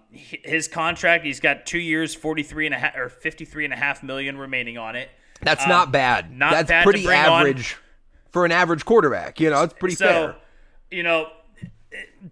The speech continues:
Speaker 1: that wouldn't be a bad move for Chicago either. I, I, I'd be okay with having Jimmy G. I mean, obviously, our quarterback,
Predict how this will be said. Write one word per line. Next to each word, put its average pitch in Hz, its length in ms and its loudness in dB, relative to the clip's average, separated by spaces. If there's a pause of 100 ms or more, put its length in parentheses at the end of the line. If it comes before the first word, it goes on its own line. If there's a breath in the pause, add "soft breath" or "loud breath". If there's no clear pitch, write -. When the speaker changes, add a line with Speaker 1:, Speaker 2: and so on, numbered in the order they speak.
(160)
Speaker 1:
that 190 300 2
wouldn't 214 300 -2
be 226 160 -2
a 202 60 4
bad 185 420 2
move 208 320 -4
for 208 180 -6
Chicago 214 640 0
either. 226 400 -4
I, 202 320 2
I, 170 240 0 (100)
I'd 214 200 2
be 339 140 2
okay 240 240 0
with 185 160 -6
having 175 260 0
Jimmy 151 300 -6
G. 147 200 -8
I 165 120 -2
mean, 170 160 -4
obviously, 160 580 -4
our 160 180 -2
quarterback, 175 640 -6